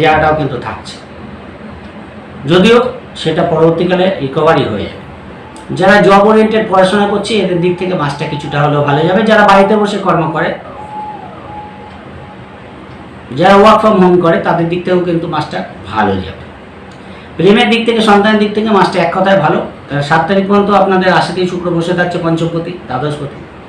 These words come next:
তারপরে আপনাদের দ্বিতীয়ভাবে চলে যাচ্ছে, যেখানে রাহু দৃষ্ট হচ্ছে। ফলে সাত তারিখের পরে আপনাদের প্রেমের মধ্যে যেমন এন্টারটেইনমেন্ট বাড়বে, আবার কিন্তু ছোটোখাটো ব্যাপারে ভুল বোঝাবুঝি হওয়ার জায়গা আছে।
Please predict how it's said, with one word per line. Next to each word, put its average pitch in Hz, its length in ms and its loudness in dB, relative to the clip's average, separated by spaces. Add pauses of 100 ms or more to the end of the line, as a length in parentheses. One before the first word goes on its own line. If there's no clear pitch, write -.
(1600)
তারপরে 185 380 4 (180)
আপনাদের 180 340 4 (120)
দ্বিতীয়ভাবে 170 540 2
চলে 170 200 4
যাচ্ছে, 196 260 4
যেখানে 170 320 2
রাহু 170 160 2 (100)
দৃষ্ট 175 180 0 (120)
হচ্ছে। 180 240 -4 (1160)
ফলে 151 220 -4
সাত 190 200 4
তারিখের 240 400 4
পরে 202 180 0 (1400)
আপনাদের 220 320 2 (100)
প্রেমের 208 340 4
মধ্যে 220 220 0
যেমন 214 140 4 (120)
এন্টারটেইনমেন্ট 202 640 2
বাড়বে, 202 260 0 (280)
আবার 175 180 4 (260)
কিন্তু 180 240 2 (120)
ছোটোখাটো 160 460 -2
ব্যাপারে 160 300 -2
ভুল 135 180 -2
বোঝাবুঝি 151 360 -2 (100)
হওয়ার 131 240 0
জায়গা 101 280 -4
আছে। - 160 -18